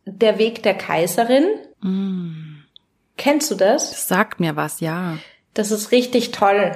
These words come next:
Speaker 1: Also
Speaker 2: Das spielt jetzt gerade so in meine Affinität, die ich gerade hab. Hab jetzt gerade die letzten Zaren geguckt und The Crown und Bridgerton und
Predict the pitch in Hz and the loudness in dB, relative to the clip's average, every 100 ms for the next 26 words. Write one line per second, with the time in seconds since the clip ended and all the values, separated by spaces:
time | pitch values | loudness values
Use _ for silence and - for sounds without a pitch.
0 | - - - 196 208 190 - 165 - - | -8 -6 -2 2 2 2 -2 -2 -2 2
1 | 202 208 196 - 175 185 180 180 160 170 | 4 4 0 -2 -2 0 0 -2 0 0
2 | 165 165 165 156 - 170 - 180 175 - | 0 0 0 -2 0 -2 2 2 2 0
3 | 185 190 190 - 175 170 - 180 170 160 | 4 4 2 -2 -2 -2 -2 -2 0 -2
4 | 165 - - _ - - _ - - 175 | -2 -4 -18 _ -20 -20 _ -8 0 2
5 | 170 160 156 - 151 156 - 170 185 185 | 2 2 0 0 -4 -4 -4 0 0 2
6 | 180 175 - 175 175 - - 147 139 - | 2 0 -2 0 0 0 -2 -2 -2 -6
7 | - 170 170 170 170 170 156 135 139 165 | 0 2 4 2 2 0 0 0 0 2
8 | 175 - 175 160 - 156 156 156 - 156 | 2 4 2 0 -2 -2 -2 -2 -2 -2
9 | - | -2